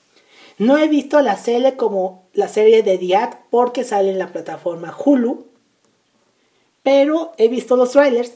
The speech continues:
y Joey King sí se parece mucho a Gypsy, pero Patricia, mm, mm, no se parece en nada a Didi en la serie. Van a ver en las fotografi-, en las fotos de este caso que no se parecen en nada.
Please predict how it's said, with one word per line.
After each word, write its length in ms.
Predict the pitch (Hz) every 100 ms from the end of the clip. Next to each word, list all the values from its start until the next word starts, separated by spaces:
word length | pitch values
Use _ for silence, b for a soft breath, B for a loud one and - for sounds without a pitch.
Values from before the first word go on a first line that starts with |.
| -
y 360 | 208 208 - - 208
Joey 300 | 294 339 339
King 220 | 277 262
sí 100 | 277
se 100 | 254
parece 400 | 208 180 180 220
mucho 380 | 175 147 180 175
a 80 | 185
Gypsy, 380 | 294 - - _ B B B B
pero 320 | - 196 196 190
Patricia, 960 | 190 226 285 285 - 311 311 320 - -
mm, 340 | 214 247 208
mm, 360 | 214 220 220 214 _ _ - -
no 220 | 208 226
se 100 | -
parece 640 | 247 196 208 208 233 226 226
en 320 | 202 190 190
nada 420 | 208 220 233 226 -
a 140 | 180
Didi 420 | 165 202 190 202
en 140 | 170 170
la 100 | 170
serie. 400 | 175 147 127 _ _ _ _ _ _ _ _ _ B B -
Van 180 | 214 226
a 80 |
ver 120 | 226 226
en 100 | 226
las 160 | 190
fotografi-, 640 | 190 185 170 170 170 220 -
en 100 | 180
las 140 | 175 180
fotos 280 | 202 202 190
de 60 |
este 220 | 190 185
caso 560 | 196 220 220 254 262 - b b _ -
que 100 | 202
no 140 | 196
se 100 | 208
parecen 460 | 233 202 185 190 190
en 140 | 165
nada. 280 | 170 151 143